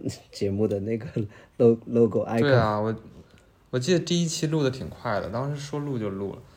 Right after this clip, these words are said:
Speaker 1: 嗯。
Speaker 2: 所以我觉得大家其实不妨，也不一定只有录播客了，就是如果在家能干的一些事情，
Speaker 1: 可以进行一些创作，
Speaker 2: 不如趁在家的时间就
Speaker 1: 就是内容创作。
Speaker 2: 对啊，如果你喜欢写，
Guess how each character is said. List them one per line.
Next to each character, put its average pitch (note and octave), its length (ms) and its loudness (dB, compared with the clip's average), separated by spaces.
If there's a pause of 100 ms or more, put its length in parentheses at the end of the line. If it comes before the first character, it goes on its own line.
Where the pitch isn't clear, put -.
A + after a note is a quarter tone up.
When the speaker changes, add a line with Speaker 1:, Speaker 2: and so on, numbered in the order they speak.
(180)
Speaker 1:
嗯。 B2+ 80 -10
Speaker 2:
所 G#2+ 120 0
以 E3+ 40 4
我 E3 100 4
觉 G#2 140 0
得 A#2 100 4
大 C3+ 100 0
家 C#3+ 160 2
其 C3+ 200 -2
实 A#2+ 160 -2
不 B2 160 -4
妨， G2+ 400 -2
也 A#2 60 -6
不 A#2+ 140 -4
一 D#3+ 80 4
定 D#3 180 0
只 B2+ 120 -2
有 A#2+ 80 2
录 A2 160 -2
播 G2+ 220 -2
客 G2+ 240 -6
了， - 180 -10
就 - 160 -8
是 B2+ 120 -2
如 B2 80 -2
果 C3 80 -2
在 A#2+ 120 -2
家 B2+ 140 0
能 A2 180 -2
干 A2 200 -4
的 G2+ 60 -4
一 G#2 60 -6
些 G#2 120 -6
事 G#2+ 180 -10
情， - 120 -10
Speaker 1:
可 - 60 4
以 D3+ 280 10
进 D#3 140 4
行 C3 140 4
一 B2+ 60 4
些 C#3 140 4
创 C3+ 240 0
作， A2+ 80 0
Speaker 2:
不 - 0 -
如 A2 60 0
趁 - 20 -2
在 G#2+ 160 0
家 - 0 -
的 G#2+ 80 -2
时 B2 60 -4
间 C#4+ 100 2
就 - 0 -
Speaker 1:
就 D3 60 8
是 C3+ 120 10
内 G#2+ 60 4
容 G2 80 2
创 A#2 260 -2
作。 G2+ 200 -4 (1040)
Speaker 2:
对 A2+ 140 -4
啊， G2+ 140 0
如 A2 100 0
果 B2+ 100 0
你 B2+ 80 0
喜 B2+ 180 -4
欢 A2 180 -2
写， - 400 -8